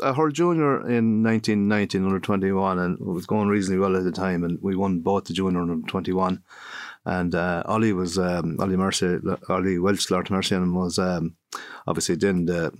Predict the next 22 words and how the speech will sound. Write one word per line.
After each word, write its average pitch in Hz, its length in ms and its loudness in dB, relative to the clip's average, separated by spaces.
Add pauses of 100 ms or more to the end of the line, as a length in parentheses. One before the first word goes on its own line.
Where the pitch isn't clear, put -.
(300)
the 87 140 -2
Kilkenny 95 340 0
manager. 90 400 0
He 110 160 2
was 101 160 0
the 95 80 -2
junior 101 260 2
manager 90 360 0
of 82 80 -6
that 95 240 -2
year 90 140 2
in 85 60 -2
nineteen 92 260 0
ninety, 92 360 0
and, 85 460 -2
uh, 87 180 -2 (240)
he 110 80 -4
brought 104 200 0
on 101 100 0
a 92 40 -4
few 101 200 0
was 87 280 -4